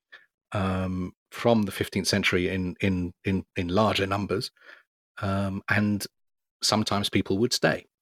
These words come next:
And so, um, people would, uh, w-, as is familiar, people would, would cluster, as we've talked about before, would cluster in certain areas. Um, and one of the areas that, um,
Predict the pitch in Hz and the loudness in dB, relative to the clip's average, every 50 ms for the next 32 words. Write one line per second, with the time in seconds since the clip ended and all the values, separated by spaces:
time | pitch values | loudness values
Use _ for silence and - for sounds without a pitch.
0 | _ _ _ _ - - 92 90 - - 101 98 98 95 90 - - _ _ - | _ _ _ _ -8 -8 -4 -2 0 0 4 4 6 6 4 2 -2 _ _ -4
1 | 101 92 90 90 92 92 90 - - _ _ _ _ _ _ - - 104 - - | -2 0 0 0 -2 -6 -8 -12 -16 _ _ _ _ _ _ -4 -4 -2 -2 0
2 | - 101 98 92 87 - - 90 92 98 98 95 - - - - _ _ _ _ | 2 2 2 2 0 -4 -4 0 4 4 4 4 2 -4 -8 -10 _ _ _ _
3 | _ _ _ _ _ _ - 95 90 92 92 87 87 - 107 104 101 - - - | _ _ _ _ _ _ -6 -4 -2 -2 -2 -2 -2 -2 -2 -4 -4 -2 -2 -2
4 | 101 95 92 - - - - - _ _ _ _ _ _ _ _ - 110 107 104 | 0 0 0 0 -2 -4 -6 -8 _ _ _ _ _ _ _ _ -10 -6 -4 -2
5 | 90 - - - - 95 95 104 117 135 120 - 98 - 95 92 95 95 - 101 | -2 -2 -2 0 0 2 2 4 2 2 2 0 -2 0 0 -2 -2 0 0 0
6 | 98 - - 101 101 - - - 120 - - - - 92 87 92 90 95 90 - | 0 0 0 -4 -4 -4 0 2 2 4 4 2 2 2 0 2 0 0 0 0
7 | 107 - - - - 82 - - - - 107 95 87 - - - 110 - - - | 0 0 0 0 -2 -2 -2 -2 -4 -4 -4 -4 -4 -4 -2 -2 -2 -2 -2 -2
8 | 95 90 85 - - 101 90 78 90 95 95 98 82 82 87 120 127 - - - | -2 -2 -2 0 0 0 0 0 -2 -4 -4 -4 -4 -4 -4 -6 -8 -10 -14 -18
9 | - - - - - _ _ _ _ - 104 98 95 95 95 95 95 95 - _ | -18 -18 -18 -18 -20 _ _ _ _ -6 -4 -2 -2 -2 -2 -4 -4 -6 -10 _
10 | _ _ _ _ _ _ _ _ 98 98 98 101 95 98 98 95 113 110 110 107 | _ _ _ _ _ _ _ _ -4 -2 -2 -2 -2 -4 0 2 4 4 4 4
11 | 98 92 92 92 92 101 98 95 90 90 87 - - 95 90 - - - - - | 2 2 2 2 4 4 4 2 2 0 -4 -4 -2 -2 -4 -2 -4 -8 -10 -10
12 | _ - 101 98 95 92 92 | _ -6 -4 -4 -4 -4 -6